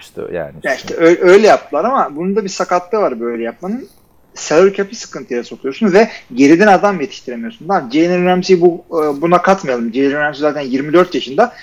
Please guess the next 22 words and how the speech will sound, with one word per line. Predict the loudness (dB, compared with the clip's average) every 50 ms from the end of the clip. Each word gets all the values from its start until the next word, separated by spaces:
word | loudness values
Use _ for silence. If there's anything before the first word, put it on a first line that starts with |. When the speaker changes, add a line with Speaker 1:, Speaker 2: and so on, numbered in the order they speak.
| -4 _
Speaker 2:
ve | 0 0
çaylak | 2 4 4 6 6 6 2 0
sözleşmesinde | -2 -6 -6 -6 -8 -10 -10 -12 -14 -14 -14 -12 -6 -4
oynuyor. | -4 -4 -4 -6 -8 -10 -12 -16 _ _ _ _ _
Bu | -2 0 0 0
iyi | 0 -2 -4 -4
kısmı. | -6 -8 -8 -4 -4 -4 -4 -6 -10 _ _ -20 _ _
İşte | _ _ -12
kötü | -2 -2 0 0 0 -2
kısmı | -2 -4 -4 -2 -2 -4 -4 -2
adamı | -2 0 0 2 2 2 2
almak | 2 2 0 -2 -2
için | -4 -6 0 2
verdiğin | 2 2 2 0 -2 -2 0
draft | 2 2 2 2 0 -6
pickler. | -16 -18 _ -16 -16 -16 -14 -12 -10
Yani | -10 -8
sonuçta | -8 -10 -12 -8 -8 -6
sen, | -4 -2 -4 -4 -6 -10 _ _ _ _ _ _ _ -10
e, | -6 -6 -4 -4 -6 -6
şey | 0 2 4
yaptıkça, | 4 4 2 0 -6 -8 -6 -4 -4 -4 -4